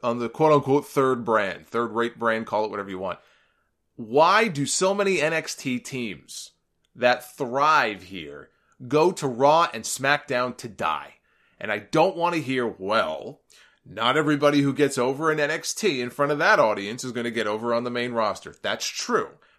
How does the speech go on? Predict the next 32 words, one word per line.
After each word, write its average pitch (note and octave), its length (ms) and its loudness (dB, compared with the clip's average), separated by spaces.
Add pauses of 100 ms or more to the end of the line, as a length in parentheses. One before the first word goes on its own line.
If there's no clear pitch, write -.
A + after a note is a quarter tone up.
but - 100 -16
that F#2+ 180 -2
is G#2 120 -6
a A2+ 80 -4
bullshit C#3+ 640 -2
cop-out B2+ 580 2
argument, A#2 540 -2
and A#2+ 100 -6
I A#2 100 -2
don't F#2+ 220 -6
want G#2 140 -8
to C3+ 80 -12
hear C#3+ 180 -6
it. D2+ 120 -12 (340)
Because C3+ 720 2 (260)
that A3 240 4
would A3 140 -2
be C#3+ 100 -2
fine G#3+ 340 4
if C#3 120 -4
it C3+ 60 0
applied B2+ 400 0
to F2 80 -12
one A2+ 400 -4
or G2 60 -8
two A#2+ 260 -8
teams. A#2 440 -8 (240)
This C#3+ 280 -4
happens D3+ 420 -2 (120)
all D#3 640 4
the A#2+ 160 -10
time. G2+ 460 -4